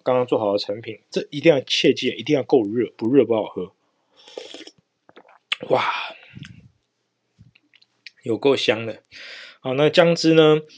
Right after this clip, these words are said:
<clears throat> 有人会熬姜汁，但是我比较习惯用所谓的 masala chai 的做法去做这一锅。那你们各位会喝到姜的甜，然后呢，会有一种暖暖的气息，在你一入口的时候，全身都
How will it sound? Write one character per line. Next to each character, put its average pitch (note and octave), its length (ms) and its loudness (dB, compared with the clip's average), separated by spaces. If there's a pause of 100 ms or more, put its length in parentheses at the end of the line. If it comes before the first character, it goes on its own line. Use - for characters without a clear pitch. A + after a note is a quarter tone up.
(400)
<clears throat> E3 380 -4
有 D3+ 160 8
人 E3 160 8
会 F#3+ 280 2
熬 A#2 180 -2
姜 B2 240 0
汁， A#2 180 -12
但 D#3+ 160 6
是 D#3 80 4
我 A#2 380 0 (120)
比 A#2 120 -6
较 C#3 260 6
习 - 320 -2
惯 C#3 180 4
用 C#3 220 -2
所 G#2 140 -6
谓 B2 100 4
的 B2 100 4
masala B2 440 0
chai B2+ 320 -2
的 G2 100 -6
做 B2 220 2
法 G2 160 -10
去 A#2 100 -10
做 A#2+ 180 -2
这 A#2+ 120 -2
一 G#2+ 80 -2
锅。 G#2 280 -4 (520)
那 D3+ 80 0
你 C#3 60 2
们 C3 60 0
各 C#3+ 120 4
位 C#3 120 8
会 C3+ 360 2
喝 C3 240 0
到 C3 240 4 (280)
姜 D#3 380 4
的 C3 140 0
甜， A#2 760 -4 (300)
然 A2+ 100 -6
后 C#3+ 200 2
呢， B2+ 80 2
会 D3 160 6
有 A#2+ 40 4
一 A#2+ 40 2
种 A#2 240 -4 (180)
暖 B2+ 220 -2
暖 B2+ 120 -2
的 G#2 80 -6
气 E3 380 -2
息， G2 260 -4
在 C#3+ 140 0
你 G#2+ 300 -6
一 C3+ 160 -4
入 F#3 200 -2
口 G#2+ 240 -4
的 G#2 60 -4
时 - 120 -4
候， A2 180 0
全 - 340 -4
身 C#3 340 0
都 C3 360 4